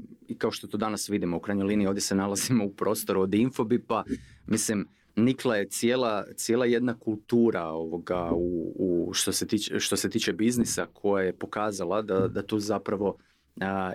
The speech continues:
ima i talenata, a, i mogućnosti i novca. Tako da, m, što se tiče nekakvog, što se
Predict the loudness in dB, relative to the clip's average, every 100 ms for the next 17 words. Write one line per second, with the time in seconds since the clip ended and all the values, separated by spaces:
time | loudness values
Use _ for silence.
0 | -2 2 2 2 -2 -6 _ -6 -4 -2
1 | -2 0 0 0 0 -2 -2 -6 _ _
2 | -6 -2 0 2 4 4 2 0 2 -2
3 | 0 -2 0 2 2 0 -4 -4 -6 -4
4 | -6 -2 0 2 2 2 0 0 -4 -2
5 | -2 -2 -12 -20 _ -2 -2 0 0 0
6 | 2 0 -2 -4 -6 -4 -4 0 -2